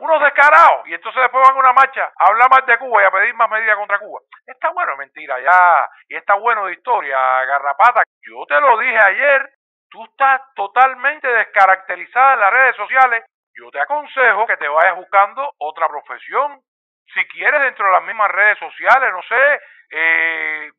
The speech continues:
puedes buscar una, mira, eh, sería interesante buscarte una sección de estas de pomadas rectales, por ejemplo, eh, para promocionar pomadas rectales, como hace esta que parece que es de goma, que parece que la han inflado, Albert, que era artista aquí,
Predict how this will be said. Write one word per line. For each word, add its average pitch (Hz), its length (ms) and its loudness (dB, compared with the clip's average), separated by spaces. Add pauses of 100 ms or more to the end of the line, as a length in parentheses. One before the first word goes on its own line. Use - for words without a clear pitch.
(120)
puedes 208 360 -2
buscar 208 340 2
una, 196 240 0 (280)
mira, 233 420 -2
eh, 156 140 -14
sería 165 220 -10
interesante 254 500 -6
buscarte 208 340 -2
una 220 140 -2
sección 277 500 -8 (200)
de 170 100 -2
estas 196 260 0
de 170 80 -4
pomadas 175 480 0
rectales, 240 720 2 (440)
por 151 140 -10
ejemplo, 190 580 -4
eh, 160 60 -10
para 170 160 -2
promocionar 165 560 -6
pomadas 190 340 2
rectales, 233 420 0
como 170 260 -2
hace 254 540 0 (300)
esta 214 260 -6
que 240 80 -4
parece 233 320 -2
que 247 60 -2
es 226 80 -4
de 226 100 -2
goma, 226 380 0 (180)
que 147 140 -14
parece 202 340 -2
que 220 60 -4
la 233 80 4
han 226 80 -2
inflado, 220 420 0
Albert, 202 480 -2
que 180 80 -8
era 220 80 2
artista 226 380 -6
aquí, 240 140 -8